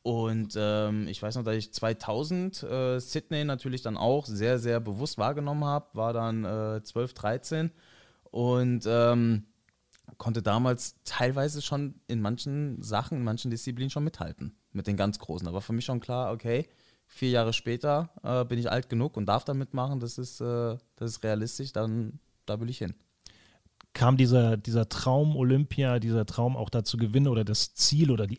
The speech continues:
Speaker 2: Ansage, die du dann auch gemacht hast, kam die so komplett aus dir selbst? Oder, ich meine, du bist auch familiär vorbelastet, was Turnen angeht, äh, hast lang mit deinem Vater zusammengearbeitet. Ähm, hat er dann gesagt, „Oh cool,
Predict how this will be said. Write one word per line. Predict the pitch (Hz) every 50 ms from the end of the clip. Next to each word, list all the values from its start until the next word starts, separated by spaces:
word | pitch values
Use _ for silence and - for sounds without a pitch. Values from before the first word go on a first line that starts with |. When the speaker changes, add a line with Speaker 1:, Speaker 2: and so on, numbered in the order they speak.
| - -
Speaker 2:
Ansage, | 131 143 170 165 127 120 117 107 107 104 107
die | 113 107
du | 110
dann | 107 110
auch | 120 110 -
gemacht | - - 110 110 104 -
hast, | 113 -
kam | - - 123 135
die | 131
so | 120 127 110
komplett | - 123 120 - - 131 131 - -
aus | 120 117 - -
dir | 127 120 110
selbst? | 107 113 127 165 190 - - - -
Oder, | 143 131 131 120 113 - - _ _ _ _ _ _ _ _
ich | - 120
meine, | 120 127 123
du | 113 127 127
bist | 113 110 113
auch | 123 113 104
familiär | - - 120 117 117 107 107 104 101
vorbelastet, | - - 117 113 127 120 120 117 - - 110 113
was | 113 -
Turnen | - - 123 123 120 123
angeht, | 113 113 117 117 113 113 113 113 - -
äh, | 120 113 113
hast | 113 107 - 117
lang | 123 110 117 113
mit | 107 110
deinem | 107 110 -
Vater | - 120 110 - 113
zusammengearbeitet. | - - 110 107 113 117 113 104 98 107 113 110 - 110 101 - - _ _ _ _ _ _ _ _
Ähm, | 135 117 110 107 101 - _ _ _ _ _ _ _ _
hat | - 123 120
er | 123
dann | 117 120 113
gesagt, | 113 110 113 110 - -
„Oh | - 131 113 - -
cool, | 131 139 151 180 185